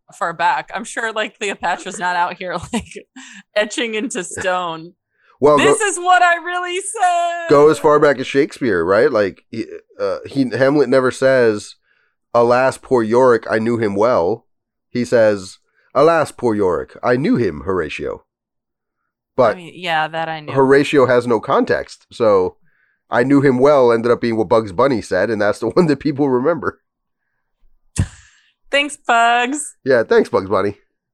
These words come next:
Speaker 2: Yeah, so go, go ahead and close us out. What was the company that made these again?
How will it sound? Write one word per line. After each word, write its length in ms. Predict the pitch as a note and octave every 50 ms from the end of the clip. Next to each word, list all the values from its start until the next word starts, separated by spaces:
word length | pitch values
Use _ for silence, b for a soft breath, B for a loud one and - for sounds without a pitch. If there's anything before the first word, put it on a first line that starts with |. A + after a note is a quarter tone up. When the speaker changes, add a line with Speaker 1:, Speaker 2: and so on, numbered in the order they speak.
| _ _ _ _ _ _ _ _ _ _ _
Speaker 2:
Yeah, 240 | - D#3+ D#3 - - -
so 200 | - D3+ D#3 D3+
go, 180 | C#3 - -
go 120 | C#3+ D#3+ D#3+
ahead 100 | E3+ E3
and 160 | E3 D#3+ C#3+
close 220 | - D#3+ D#3 D#3 D3
us 100 | C#3 D#3+
out. 160 | D#3+ E3 C#3
What 120 | C3 C3
was 160 | C3 C#3 C3+
the 320 | C3 C#3 C3+ C3+ C3+ C3 B2+ -
company 240 | D#3+ D3 D3 D3+
that 80 | C#3+ C#3
made 200 | C#3 C#3+ D3 D3+
these 140 | E3 E3 D3+
again? 240 | E3+ F3 F#3+ G3